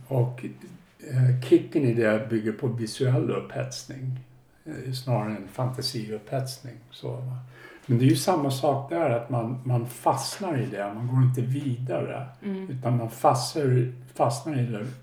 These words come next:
Speaker 1: i det här visuella. Så. Eh, så att båda de här typerna av sexberoende,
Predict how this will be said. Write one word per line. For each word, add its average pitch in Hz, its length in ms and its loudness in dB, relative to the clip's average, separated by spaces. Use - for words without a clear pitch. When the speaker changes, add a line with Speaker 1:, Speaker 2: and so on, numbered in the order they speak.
Speaker 1:
i 131 140 -4
det 120 120 -4
här 113 140 -6
visuella. 131 880 -2
Så. 127 340 -10
Eh, 131 360 4
så 165 140 -2
att 147 60 4
båda 156 600 6
de 175 200 4
här 131 300 6
typerna 107 520 0
av 107 260 -4
sexberoende, 113 1200 0